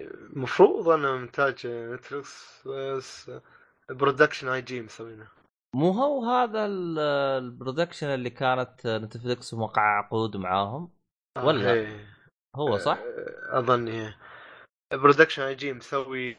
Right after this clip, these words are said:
Speaker 1: له أعمال أخرى اللي هي بالمناسبة أعمال عجبتني أنا، يعني، اللي هو هاي كيو، أنمي كرة السلة، وكوروكو نو باسكت حلو كان، وسايكو باس،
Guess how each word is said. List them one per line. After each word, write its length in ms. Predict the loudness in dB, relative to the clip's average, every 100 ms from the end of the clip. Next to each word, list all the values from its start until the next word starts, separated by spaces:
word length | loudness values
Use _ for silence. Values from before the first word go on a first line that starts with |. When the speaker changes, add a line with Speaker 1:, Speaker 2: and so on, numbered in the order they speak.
| -10
Speaker 1:
له 200 | -6 -4
أعمال 760 | -4 -4 -2 -2 -4 -6 -8
أخرى 440 | -2 -2 -2 -4 -4
اللي 180 | -4 -6
هي 260 | -4 -6 -8 -20 _ _ -6
بالمناسبة 680 | 0 4 6 4 0 -8 -8
أعمال 300 | 0 0 2
عجبتني 560 | -2 -4 -6 -6 -10
أنا، 120 | -12
يعني، 280 | -14 -14 -12
اللي 240 | -10 -6 -4
هو 160 | -4
هاي 280 | -2 0 0
كيو، 380 | -2 -6 -6 -4
أنمي 240 | -4 -6
كرة 180 | -2 -2
السلة، 500 | -2 -2 0 0 -4 _ -20 -20 -20 _
وكوروكو 400 | -8 2 2 2
نو 100 | -2
باسكت 440 | 2 0 -2 -12 -8
حلو 220 | -4 -4
كان، 340 | -2 -2 -2 -4 _ _ _ _
وسايكو 560 | -14 -12 2 2 2 -6
باس، 500 | -2 -2 -2 -8